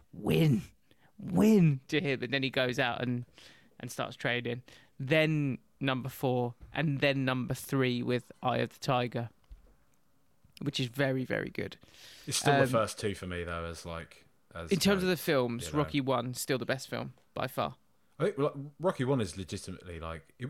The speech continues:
Speaker 2: I mean, it was quite a small production as well, right?
Speaker 1: Tiny.
Speaker 2: Yeah,
Speaker 1: And he,
Speaker 2: it's,
Speaker 1: he had to
Speaker 2: it's
Speaker 1: convince
Speaker 2: brilliant.
Speaker 1: people to, he, he basically said, "I won't give the script unless I'm in it," which is amazing.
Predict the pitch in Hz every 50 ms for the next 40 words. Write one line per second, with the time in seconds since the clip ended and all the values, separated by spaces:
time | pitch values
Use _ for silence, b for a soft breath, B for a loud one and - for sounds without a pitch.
0 | - 170 143 185 185 156 151 143 - 208 - - - - 139 131 120 - - 101
1 | 139 165 - - - - 98 87 85 101 110 120 117 90 80 82 - _ _ _
2 | _ _ - 95 101 110 170 185 196 180 139 107 78 131 - _ b b b b
3 | b b b b _ 113 101 135 156 160 165 156 120 113 - - - 165 185 185
4 | 175 - 180 - - 175 160 160 165 147 135 - - - 170 147 139 - 139 139
5 | - - 156 139 131 131 113 - - _ _ _ - 135 - - 160 160 - 160
6 | 151 151 - - 135 135 - 151 - 135 135 143 127 123 - 143 - - 123 -
7 | - 170 151 - - - - 123 123 117 123 - - 127 131 139 143 131 - -
8 | _ _ _ _ _ _ _ _ _ _ 139 139 147 151 147 156 180 180 143 -
9 | - 143